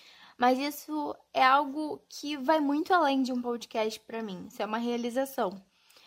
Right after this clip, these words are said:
Mas eu também preciso me respeitar e saber que minha vida tem propósitos diferentes que vão além desse podcast.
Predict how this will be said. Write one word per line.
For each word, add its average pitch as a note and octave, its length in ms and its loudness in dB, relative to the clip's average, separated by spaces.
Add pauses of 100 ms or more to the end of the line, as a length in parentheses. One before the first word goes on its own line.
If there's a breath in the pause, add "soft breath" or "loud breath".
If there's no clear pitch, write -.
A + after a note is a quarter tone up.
(140 soft breath)
Mas A#3+ 160 2
eu C4 80 4
também D#4 260 2
preciso D4 400 -4
me C#4+ 100 2
respeitar C4 800 0
e B3 80 -6
saber A#3+ 280 -4
que A#3+ 100 -10
minha A#3 160 -2
vida A#3 220 -2
tem A#3+ 120 -4
propósitos A3+ 640 0
diferentes A#3+ 880 -2
que - 160 -2
vão C#4 240 4
além B3 240 4
desse B3 200 -8
podcast. B3 760 -8